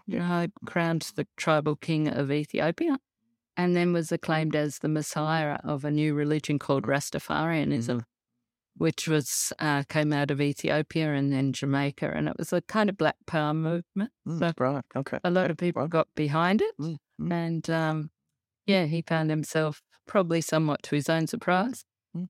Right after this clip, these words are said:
Speaker 1: elevated to the role of, uh, messiah.
Speaker 2: Yeah, wow, fascinating. So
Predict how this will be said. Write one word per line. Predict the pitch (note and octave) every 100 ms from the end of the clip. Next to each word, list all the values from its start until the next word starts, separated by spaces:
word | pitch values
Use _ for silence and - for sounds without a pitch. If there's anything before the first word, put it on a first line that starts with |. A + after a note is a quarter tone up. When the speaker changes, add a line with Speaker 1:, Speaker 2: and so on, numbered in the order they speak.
| -
Speaker 1:
elevated | F3+ F3+ E3+ E3+ E3 E3
to | - - F3 E3+
the | E3+
role | E3 E3+ E3+ E3
of, | E3 E3 - - -
uh, | E3+ E3+
messiah. | E3 E3 - F#3+ B3+ A#3 D3
Speaker 2:
Yeah, | F3 - _
wow, | A#2 B2+ A#2+
fascinating. | - B2 - G#2 G2 F#2+ - _ _ _ _ _ _ _ _ _ -
So | - A#3+ B3 A3